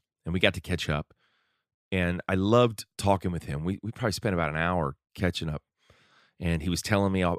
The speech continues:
all about the latest things with, uh, the T V series The Chosen.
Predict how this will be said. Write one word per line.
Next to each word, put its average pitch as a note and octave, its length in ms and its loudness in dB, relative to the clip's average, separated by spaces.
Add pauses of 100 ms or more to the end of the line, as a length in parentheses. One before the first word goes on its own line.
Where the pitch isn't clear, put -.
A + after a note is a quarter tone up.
all F2+ 180 2
about G2+ 200 0
the E2+ 60 -4
latest F2 380 -2
things E2 320 -4
with, D#2 180 -8
uh, D2+ 200 -8 (360)
the F#2 60 -4
T F#2+ 220 -2
V F2 100 -2
series E2 340 -2
The D#2 80 -6
Chosen. D#2 560 -2